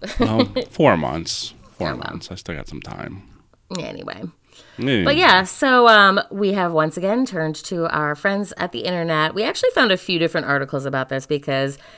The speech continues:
Speaker 1: there's kind of a lot to dissect here in this topic. But we figured why not start, uh, by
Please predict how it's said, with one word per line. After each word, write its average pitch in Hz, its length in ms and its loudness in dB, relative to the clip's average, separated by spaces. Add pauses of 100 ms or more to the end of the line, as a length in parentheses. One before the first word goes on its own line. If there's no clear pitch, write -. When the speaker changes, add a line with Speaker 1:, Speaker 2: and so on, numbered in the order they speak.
(180)
Speaker 1:
there's 254 180 2
kind 403 160 2
of 320 80 -2
a 233 80 6
lot 185 420 6
to 160 720 4
dissect 143 600 0
here 233 300 0
in 214 180 -2
this 220 160 -2
topic. 214 500 0 (480)
But 226 120 4
we 247 140 2
figured 262 360 -2
why 196 160 4
not 208 200 0
start, 165 520 2 (100)
uh, 147 340 0
by 147 680 0